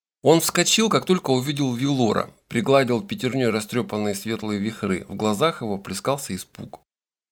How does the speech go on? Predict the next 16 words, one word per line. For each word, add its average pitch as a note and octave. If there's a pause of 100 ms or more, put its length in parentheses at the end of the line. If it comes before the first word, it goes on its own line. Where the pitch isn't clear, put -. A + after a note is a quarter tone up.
(1600)
Дио C#3+
шагнул B2+
в -
сторону, G2 (160)
став A#2+
у A2+
дверей A#2
так, D3+
чтобы B2
по D3
возможности F3
видеть C#3+
всё -
происходящее C3+
в -
комнате. F#2+